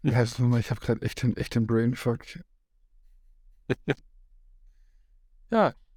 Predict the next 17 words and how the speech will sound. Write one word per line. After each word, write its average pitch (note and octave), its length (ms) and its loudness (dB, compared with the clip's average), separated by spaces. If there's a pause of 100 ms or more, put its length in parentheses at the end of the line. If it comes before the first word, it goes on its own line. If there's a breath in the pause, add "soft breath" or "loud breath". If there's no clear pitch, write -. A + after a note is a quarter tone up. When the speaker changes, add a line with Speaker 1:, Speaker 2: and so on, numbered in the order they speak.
(160)
Speaker 2:
siehst G2 260 0
du? C3 120 0 (800)
Speaker 1:
Das B2+ 140 -4
schneide A#2 260 2
ich A2 100 -2
eher A#2 180 2
raus. - 340 -4 (2750)
Aufgaben, D#3+ 460 6
Kompetenzen, C#3+ 480 4
Verantwortlichkeiten. B2 560 2
Ja, A#2+ 100 4
mein A#2+ 240 4
Gott, A#2+ 220 4
dauert A2+ 240 4
das G#2+ 100 -6
jetzt A2 220 -4
lange. A2+ 320 -6